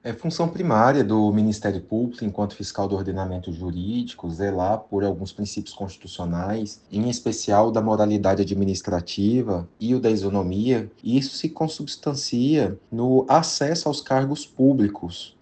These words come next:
No que diz respeito à Câmara Municipal da comarca aqui de Crateús, notava-se que há muitos anos, há mais de décadas,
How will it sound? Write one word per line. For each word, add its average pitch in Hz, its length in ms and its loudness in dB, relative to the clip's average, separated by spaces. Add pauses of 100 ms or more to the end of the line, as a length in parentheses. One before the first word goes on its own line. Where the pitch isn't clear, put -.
(120)
No 147 100 -2
que 180 100 -4
diz 143 200 -2
respeito 113 1080 0
à 92 160 0
Câmara 104 320 0
Municipal 95 960 0
da 110 220 2
comarca 98 560 0
aqui 120 200 -4
de 120 140 -8
Crateús, 92 840 -4 (140)
notava-se 120 840 4
que 117 280 -2
há 113 120 2
muitos 127 600 0
anos, 104 460 0
há 101 60 -2
mais 110 260 0
de 139 100 -6
décadas, 98 640 -4